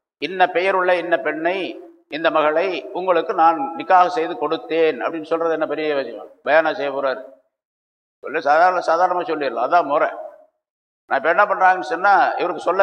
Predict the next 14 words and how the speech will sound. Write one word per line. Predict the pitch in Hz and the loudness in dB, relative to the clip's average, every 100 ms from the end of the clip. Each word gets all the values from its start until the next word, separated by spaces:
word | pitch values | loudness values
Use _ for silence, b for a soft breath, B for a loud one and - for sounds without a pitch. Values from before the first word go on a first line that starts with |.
| 190 | 0
தெரியாது | 185 185 185 185 | 0 4 4 4
அப்படிங்கிறதுனால, | 185 175 170 165 165 160 135 - - | 0 0 0 2 2 2 0 -6 -4
அல்லது | 156 185 170 | 0 2 2
ஏதாவது | 175 180 170 | 4 2 2
உளறிடுவார் | 175 175 170 165 160 | 2 2 2 2 2
அப்படிங்கிறதுனால, | 160 156 147 156 160 117 - 107 _ _ _ _ _ - | 0 -6 -2 0 0 -2 -6 -14 _ _ _ _ _ 0
அவர் | 151 156 | 2 2
வக்கீலாக | 156 196 190 185 185 | 0 4 8 8 6
இருக்கக்கூடியவருடைய | 185 160 170 165 165 160 151 | 0 -4 -4 -2 -2 -2 -4
கையை | 170 180 151 | -2 2 4
அவர் | 175 175 156 | 4 0 -4
பிடிச்சு, | 170 - 113 - - _ _ _ - | -10 -10 -12 -14 -20 _ _ _ -2
அவர் | 156 170 165 | 0 0 0
கையை | 160 | 2